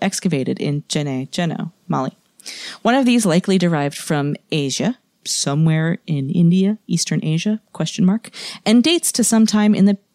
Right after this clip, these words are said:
third century B C E to the first century C E. Two others," glass beads, "have a distant but not securely determinable origin." <laughs> From far away. "They came from somewhere in the greater Mediterranean slash Near East region and date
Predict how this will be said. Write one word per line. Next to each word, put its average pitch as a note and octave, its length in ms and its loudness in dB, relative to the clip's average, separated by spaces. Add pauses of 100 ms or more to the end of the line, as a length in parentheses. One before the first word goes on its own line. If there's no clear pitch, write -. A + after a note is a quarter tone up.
third G#3 240 0
century E3+ 480 0
B D#3 180 -2
C D3+ 320 -4
E G#3+ 340 2 (360)
to - 100 0
the G3 80 4
first C#3+ 260 -2
century C#3+ 380 -2
C - 260 0
E. - 420 -2 (760)
Two C#4+ 360 2
others," F#3+ 640 0 (200)
glass B2+ 220 -4
beads, - 280 -4 (180)
"have G#3+ 140 0
a G#3+ 80 4
distant C4 640 0
but A#3+ 240 -2
not F#4+ 280 -2
securely F#3+ 460 2
determinable F3 680 4
origin." C#3+ 640 2
<laughs> - 40 -20 (360)
From B3+ 260 -6
far C4 280 -4
away. B3+ 520 -6 (680)
"They A#3+ 160 2
came B3 240 4
from F#3+ 180 4
somewhere B3+ 380 4
in G3+ 160 4
the F3 100 4
greater B3+ 320 0
Mediterranean F#3 840 2
slash D3 380 -2
Near G3 200 4
East F3 280 0
region D#3 440 0
and B3 120 4
date - 300 -2